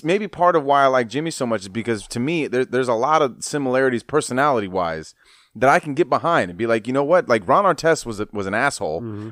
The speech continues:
Speaker 1: but that dude competed his ass off. Every time he was on the floor, he was going for loose balls. He's trying to win. He's trying to play really hard defense."
Speaker 2: I'm with that.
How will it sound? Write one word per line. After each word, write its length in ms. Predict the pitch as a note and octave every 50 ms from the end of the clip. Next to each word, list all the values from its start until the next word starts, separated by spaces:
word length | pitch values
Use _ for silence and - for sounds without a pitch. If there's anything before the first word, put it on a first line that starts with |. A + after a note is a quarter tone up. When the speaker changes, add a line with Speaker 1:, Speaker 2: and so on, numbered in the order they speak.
| -
Speaker 1:
but 140 | - B2+ G2
that 180 | D3 F3 G3 D#3+
dude 220 | D#3 D3+ C#3+ B2+
competed 640 | - B2 A2+ - - - F#3 F#3+ C#3 A2+ A2 G#2+ - _ _ _ _
his 220 | - D3 C#3+ C3+
ass 320 | C3 D3 F#3 G3 F#3+ -
off. 180 | G#2+ E2+ D3+ -
Every 240 | - C3 D3 D#3+ F#3
time 220 | F3 - E3 D#3+ D#3
he 60 | D3
was 120 | C3+ B2+
on 120 | B2+ A#2+ A2+
the 60 | A2
floor, 240 | - - G2+ G2+ G2+
he 80 | G#2 G#2+
was 100 | G#2 F#2+
going 220 | F2 A#2 A2+ A2
for 100 | - G2
loose 200 | G2+ B2+ D#3 E3
balls. 280 | - - C3 B2+ B2 G2
He's 140 | G#2 G2
trying 180 | - - A#2+ A2+
to 60 | G2+
win. 240 | F#2 F#2+ A#2+ B2 B2
He's 80 | A2+ -
trying 160 | - A2+ A2
to 40 | G2+
play 140 | - A2
really 300 | G2 E2+ F#2+ B2 C3 C#3
hard 260 | A#2+ - B2 A#2 G#2 E2+
defense." 460 | F2+ F#2 F2 - E2+ F2 G2 B2 C#3+
Speaker 2:
I'm 60 | E3 D#3+
with 160 | D3+ D3 -
that. 240 | - G#2 F#2+ E2+